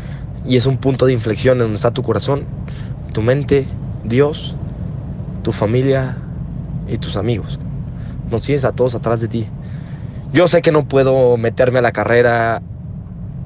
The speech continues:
y correr contigo trescientos metros, como lo platicamos, cabrón. Pero sí te puedo decir que ahorita estás haciendo algo a lo cual tú te comprometiste hace un año,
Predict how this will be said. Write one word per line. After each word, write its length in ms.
y 80
correr 360
contigo 340
trescientos 440
metros, 400
como 220
lo 100
platicamos, 540
cabrón. 220
Pero 160
sí 160
te 120
puedo 240
decir 380
que 80
ahorita 180
estás 240
haciendo 380
algo 320
a 100
lo 80
cual 120
tú 140
te 80
comprometiste 560
hace 160
un 80
año, 240